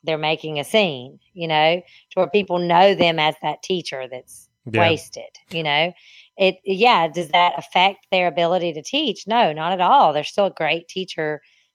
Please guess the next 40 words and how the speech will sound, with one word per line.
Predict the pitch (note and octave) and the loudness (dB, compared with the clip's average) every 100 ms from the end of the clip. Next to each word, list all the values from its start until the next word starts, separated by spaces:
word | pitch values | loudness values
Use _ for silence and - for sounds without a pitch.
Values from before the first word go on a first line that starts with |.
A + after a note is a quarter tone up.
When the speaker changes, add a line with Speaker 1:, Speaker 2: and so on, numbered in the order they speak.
| _ - | _ 2
Speaker 1:
but | F#3+ F#3 F3 _ - | 4 4 0 _ -8
after | F3 F3 G3 | -6 -4 -4
a | F3+ | -4
while, | E3 G3 A3+ F#3+ | 0 2 4 4
it, | E3+ E3 _ _ _ E3 | 2 -2 _ _ _ -6
I | |
mean, | F3+ D#3+ | -6 -2
no, | F#3 B3+ F#3+ | 2 4 6
I | E3 | 4
don't | F#3 | 2
think | G3 E3 | -4 -8
you | D#3+ | -8
can | F3+ | -6
re-, | D3 D3+ D3 _ - | -4 -6 -6 _ -10
I | D#3 | -6
don't | E3 | -6
think | F3 | -6
you | C#3+ | -8
can | D3+ C3+ - | -14 -12 -4
fire | D3+ D#3+ G3+ | 0 2 0
somebody | - A#3 A#3 A#3+ A#3+ | -2 -2 0 2 0
over | A#3+ B3 | 0 0
that, | B3+ C4+ C#4 C#4 _ _ _ _ _ _ - | 2 2 -2 -6 _ _ _ _ _ _ -2
but | F#3 | 2
it | F#3 | 2
is | F#3 G3 G#3+ F3+ - | 4 4 4 0 -6
a | F3 | -6
stigma | - - F#3 E3 D#3 C#3 C3+ | -6 -2 0 0 -2 -2 0
that, | D3+ D3 - _ _ _ _ | 0 -2 -2 _ _ _ _
that | E3 F3 D#3 | 0 0 2
then | F#3 F3+ F3 E3 - | 0 2 0 -6 -14
surrounds | - - F3 D#3+ E3 D#3+ D#3 | -12 -2 0 2 0 0 -2
that | C#3+ - | -4 -4
teacher, | - A#3+ A3+ A#3 A3 G#3+ - - | -4 -4 0 0 2 0 -4 -12
surrounds | - E3 D#3 D3+ D3 - _ | -8 -4 -2 -4 -8 -18 _
those | D3+ C3+ | -6 -6
students, | - - A#3 A3 G#3 G3+ - | -6 2 4 6 2 -2 -12
surrounds | - C#3 C3+ C3 - | -8 -4 -4 -6 -14
that | B2+ - | -18 -18
school. | - - A#3+ B3 A#3 A3 | -12 0 2 4 2 0